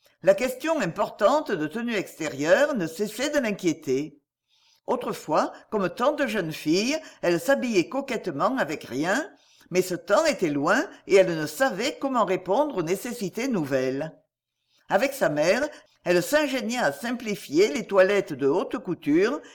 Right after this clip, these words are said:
qui lui rappelaient ses heures de prospérité, et plus d'une fois, l'aiguille en main, elle refoulait ses larmes pendant que madame Laural l'observait furtivement. Un jour,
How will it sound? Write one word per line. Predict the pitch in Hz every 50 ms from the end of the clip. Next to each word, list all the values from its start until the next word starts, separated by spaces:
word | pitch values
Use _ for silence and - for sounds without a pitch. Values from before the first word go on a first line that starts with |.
| - _
qui | - 196 180
lui | 156 160
rappelaient | - - - - 277 269 269 277 233
ses | 262 196 175 156 165
heures | 202 190 151
de | 139 139
prospérité, | 139 - 226 240 240 - 220 196 160 151 147 - - 151 165 190 247 294 - - _ _ _ _ _ _
et | - 202 254
plus | - - 208 196 247 269
d'une | 247 240 185 165
fois, | - - - 151 156 190 254 294 - - - _
l'aiguille | 180 185 170 147 180 240 277 247 196
en | 165 156
main, | 147 143 143 170 208 262 320 - - - _
elle | - 185 170
refoulait | 147 151 233 262 - - 302 277 240 226
ses | 226 - 180 147
larmes | 143 135 139 175 208 240 285 302 311 311 - - _ _
pendant | 190 196 202 208 196
que | 196 170
madame | 147 175 208 - 262 214 180
Laural | 165 160 147 123 139 170 208 285 320
l'observait | 247 202 196 - - 214 160 147 151 202 269 277
furtivement. | - 269 240 247 - 220 175 143 143 135 127 120 120 131 143 160 - _ _ _ _ _ _ _ _ _ _ _ _ _ _ _ _ _ _ _ _ _ _ -
Un | 202 262 277
jour, | 226 196 180 185 196 254 381 - - - _